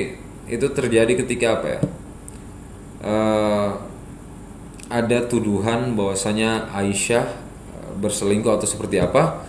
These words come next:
Akhirnya Allah memberikan petunjuk kepada Rasulullah melalui, ah, ayat, diturunkan ayat dan itu membela Ai-, Aisyah. Dari situlah, eh, Aisyah bebas dari tuduhan terse-, tersebut. Namun, namun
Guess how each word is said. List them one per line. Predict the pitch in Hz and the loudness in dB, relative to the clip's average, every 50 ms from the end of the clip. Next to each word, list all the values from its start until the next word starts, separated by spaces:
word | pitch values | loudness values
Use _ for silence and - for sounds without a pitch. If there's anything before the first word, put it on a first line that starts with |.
| - - - - | -14 -14 -6 0
Akhirnya | 107 117 120 131 127 | 4 4 6 6 6
Allah | 120 117 123 131 135 | 6 6 6 6 4
memberikan | 120 110 107 101 107 104 101 113 117 104 | 4 4 4 4 4 4 4 2 2 0
petunjuk | 101 95 110 110 110 110 | -2 -2 -2 0 0 0
kepada | 104 104 95 | 0 0 0
Rasulullah | 95 98 95 - 107 110 113 123 127 117 | 0 0 0 2 2 4 4 4 2 2
melalui, | 104 98 95 98 107 110 | 0 2 2 2 2 4
ah, | 90 107 123 147 - - - - - - - | 4 4 2 2 0 -4 -8 -12 -12 -6 -2
ayat, | 98 107 104 98 92 - - | 2 2 2 2 2 0 0
diturunkan | 104 98 101 101 98 95 | 2 2 2 2 2 0
ayat | 95 95 107 117 127 131 117 110 | 2 2 4 4 4 4 4 2
dan | 104 98 92 | 2 2 2
itu | 95 98 - 127 | 0 0 0 0
membela | 117 101 95 95 101 113 110 95 | 2 2 2 2 4 4 4 4
Ai-, | 104 117 139 147 - - - - - - 92 | 4 2 2 0 -2 -8 -12 -14 -8 -4 -2
Aisyah. | 104 - 113 101 98 98 | 0 2 4 4 4 4
Dari | 95 - | 4 2
situlah, | - 107 123 143 143 123 - - - - - - - - - - - | 2 4 6 6 6 6 4 2 -2 -6 -10 -14 -14 -8 -4 -4 -2
eh, | - 95 101 101 101 98 98 95 95 95 90 76 - | -2 0 2 2 4 4 2 2 2 0 0 -2 0
Aisyah | 95 101 101 98 - - 120 135 147 139 110 | 0 0 0 2 2 4 4 4 4 2 0
bebas | 98 101 98 107 113 - - | 0 2 4 4 4 4 4
dari | 98 98 101 101 - | 2 2 2 2 2
tuduhan | 98 101 104 104 | 4 4 4 4
terse-, | 101 98 - - 110 117 - - - - - - - | 4 2 2 4 4 2 2 0 -6 -10 -10 -8 -4
tersebut. | 95 95 117 113 120 120 120 143 | -2 0 0 2 2 0 2 2
Namun, | 131 107 101 101 104 127 160 165 123 107 113 123 143 143 - - - - - | 2 4 4 6 6 6 6 6 6 4 2 0 -2 -6 -8 -10 -12 -10 -8
namun | - 87 87 85 95 101 104 117 139 | -6 -4 -4 -2 0 0 0 0 -2